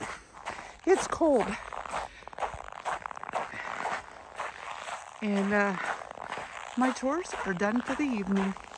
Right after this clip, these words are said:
All right. Just came in and it's currently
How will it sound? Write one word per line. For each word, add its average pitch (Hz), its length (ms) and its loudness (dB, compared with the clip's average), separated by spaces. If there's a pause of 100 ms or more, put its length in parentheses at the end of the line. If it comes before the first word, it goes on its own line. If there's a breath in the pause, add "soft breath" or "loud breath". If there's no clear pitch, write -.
All - 80 -6
right. 240 120 -6 (800 loud breath)
Just 240 280 0
came 262 340 8
in 247 320 6 (160)
and 202 420 0 (400 loud breath)
it's - 120 -12
currently 214 760 0